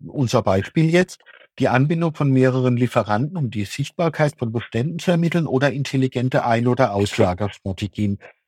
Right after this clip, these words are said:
Und diese Business Technology Plattform, die hat Standardschnittstellen, sogenannte A P Is oder A P Is, A P Is, Application Programming Interfaces.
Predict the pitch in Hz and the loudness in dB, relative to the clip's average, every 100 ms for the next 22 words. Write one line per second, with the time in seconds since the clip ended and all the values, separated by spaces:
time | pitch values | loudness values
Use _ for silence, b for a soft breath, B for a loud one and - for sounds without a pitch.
0 | _ _ 113 143 170 160 127 - 196 - | _ _ 0 0 0 0 -2 -2 -4 -2
1 | 202 185 170 170 196 - 208 - 196 196 | -2 0 2 4 2 0 -2 0 0 0
2 | - 202 208 247 233 _ _ _ _ _ | 0 2 4 4 0 _ _ _ _ _
3 | _ _ 123 98 151 - - 107 101 127 | _ _ 0 0 -2 -8 -4 0 2 2
4 | - - 117 - 117 104 120 117 120 117 | 2 -2 -2 0 0 0 -2 0 0 0
5 | 127 101 107 - 123 90 - - - 104 | 0 2 0 2 0 0 -4 -16 -8 -6
6 | 90 101 - 107 - - 120 - 117 92 | -2 -4 0 -2 -2 0 0 2 0 2
7 | 98 117 - 127 - 110 113 113 - 127 | 2 0 0 -6 -6 -6 -4 -4 -4 -4
8 | 117 110 - 113 107 107 98 95 107 - | -4 -4 -2 0 0 -2 -4 -6 -6 -2
9 | 104 85 107 | -2 -2 -8